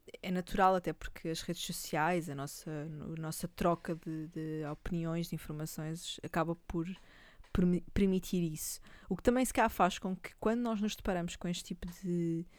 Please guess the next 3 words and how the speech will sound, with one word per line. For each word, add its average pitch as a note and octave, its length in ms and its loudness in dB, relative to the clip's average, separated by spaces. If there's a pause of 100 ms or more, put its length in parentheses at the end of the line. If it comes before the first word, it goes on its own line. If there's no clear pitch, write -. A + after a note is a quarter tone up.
(400)
ahm, D#3 840 -2 (120)
intolerância F3 840 2
religiosa, D#3+ 1000 0